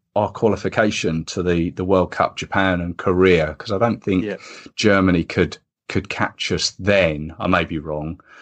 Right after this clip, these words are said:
Speaker 1: But did, did you then go to any more England away games immediately? Did you set your sights on the, on the World Cup?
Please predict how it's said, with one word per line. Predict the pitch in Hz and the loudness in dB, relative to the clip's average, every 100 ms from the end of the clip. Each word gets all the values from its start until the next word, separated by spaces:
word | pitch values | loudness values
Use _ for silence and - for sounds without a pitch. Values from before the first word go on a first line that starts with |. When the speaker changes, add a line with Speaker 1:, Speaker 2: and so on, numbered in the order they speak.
| - _ | -20 _
Speaker 1:
But | - 90 | -2 0
did, | 135 117 _ | 0 -2 _
did | 135 127 | -4 -2
you | 120 - | -4 -6
then | 120 127 123 | 0 2 2
go | 110 123 131 127 120 117 113 _ _ | 0 2 2 2 0 -6 -16 _ _
to | - | 0
any | 117 117 | 2 4
more | 110 117 | 2 2
England | 113 113 113 | 2 0 2
away | 107 104 113 | 2 4 2
games | 110 120 110 104 | 4 2 0 -2
immediately? | 101 107 117 120 - 117 | -2 0 0 -2 0 -2
Did | 107 95 | -2 -4
you | 92 | -4
set | 85 - - | -2 -2 -2
your | - | -4
sights | - 113 - - | -2 -2 -2 -2
on | 110 107 | 0 2
the, | 104 104 - | 2 2 2
on | 110 | 2
the | 101 | 4
World | 107 104 - | 4 2 2
Cup? | 120 123 - | 0 0 -4